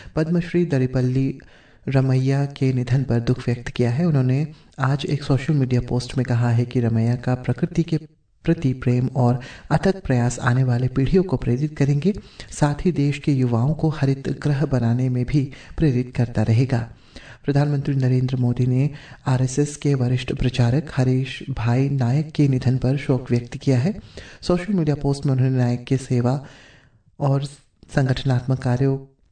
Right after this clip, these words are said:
में आजीवन योगदान की प्रशंसा करते हुए कहा है कि इसे हमेशा याद रखा जाएगा। ऑपरेशन डॉन टू पॉइंट ओ के तहत एक बड़ी कार्रवाई में बंदरदेवा पुलिस ने कल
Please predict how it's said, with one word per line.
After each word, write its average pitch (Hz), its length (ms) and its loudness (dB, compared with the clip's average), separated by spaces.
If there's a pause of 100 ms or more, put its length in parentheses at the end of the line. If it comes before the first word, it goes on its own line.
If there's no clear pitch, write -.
(120)
में 139 300 0
आजीवन 127 560 0 (100)
योगदान 120 440 2
की 135 160 0
प्रशंसा 120 520 0
करते 120 320 0
हुए 147 160 2
कहा 131 240 -2
है 135 160 2
कि 143 160 -2
इसे 135 180 0
हमेशा 123 560 2
याद 120 220 0
रखा - 240 -2
जाएगा। 117 400 -2 (2250)
ऑपरेशन 185 420 2
डॉन 170 200 2
टू 160 140 -2
पॉइंट 147 260 0
ओ 135 80 2
के 139 140 -2
तहत 131 360 0
एक 135 220 0
बड़ी 127 140 2
कार्रवाई 131 420 0
में 151 160 0
बंदरदेवा 127 500 0
पुलिस 127 380 0
ने 135 80 0
कल 139 220 2